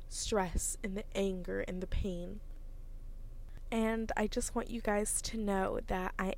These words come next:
am working on something special for you, so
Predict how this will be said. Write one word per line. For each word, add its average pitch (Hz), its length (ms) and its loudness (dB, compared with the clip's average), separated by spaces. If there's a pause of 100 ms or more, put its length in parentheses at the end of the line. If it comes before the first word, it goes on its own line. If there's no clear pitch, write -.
am 240 280 2
working 214 380 2
on 202 160 2
something 220 440 0
special - 440 2
for - 220 2
you, 170 420 4 (380)
so 208 560 6